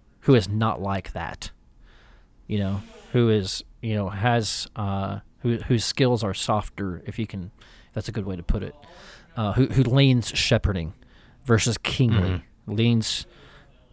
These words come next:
Speaker 1: pastoral
Speaker 2: Mm-hmm.
Speaker 1: versus, uh, you know, overseeing. Um,
Speaker 2: Mm-hmm.
Speaker 1: not that those are opposite or, or in challenge to each other, but, but that's a,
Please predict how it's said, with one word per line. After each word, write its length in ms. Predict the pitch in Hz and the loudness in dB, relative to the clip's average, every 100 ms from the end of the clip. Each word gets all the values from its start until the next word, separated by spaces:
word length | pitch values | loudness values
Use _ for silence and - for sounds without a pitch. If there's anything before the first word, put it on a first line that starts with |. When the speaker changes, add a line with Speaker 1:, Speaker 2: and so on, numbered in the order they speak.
| - | 2
Speaker 1:
pastoral 960 | - 135 - - 135 120 107 101 98 - - - | 6 6 4 2 4 6 6 4 0 -4 -16 -16
Speaker 2:
Mm-hmm. 160 | 104 - | -16 -4
Speaker 1:
versus, 800 | 117 107 - 110 95 90 - - - - | 2 2 2 0 0 -2 -4 -8 -16 -8
uh, 500 | 104 98 95 92 95 110 - - - - - - - | -2 0 0 -2 -4 -10 -16 -20 -20 -20 -20 -18 -6
you 100 | 101 | -4
know, 200 | 87 90 | -4 0
overseeing. 540 | 151 123 107 - 95 - - - - - - - - _ - | 4 4 4 -4 -6 -10 -20 -20 -20 -20 -20 -20 -20 _ -8
Um, 260 | 113 104 | -2 2
Speaker 2:
Mm-hmm. 260 | 98 95 85 - 123 | 2 2 0 0 2
Speaker 1:
not 140 | 117 | 2
that 120 | 110 | 2
those 160 | 127 104 | 2 4
are 120 | 101 - _ _ - _ - | 0 -4 _ _ -20 _ 4
opposite 520 | 127 - 214 - 98 | 6 8 4 2 -2
or, 100 | 95 90 | -2 -4
or 40 | 104 | -4
in 100 | 98 | -4
challenge 480 | - - 151 139 - | -2 0 2 4 2
to 120 | 113 | -2
each 160 | 98 - | -2 -2
other, 300 | 95 95 101 - - - - - | -4 -4 -8 -12 -20 -20 -18 2
but, 200 | 156 143 | 2 6
but 120 | 147 | 4
that's 200 | 165 165 | 4 2
a, 80 | 127 | 0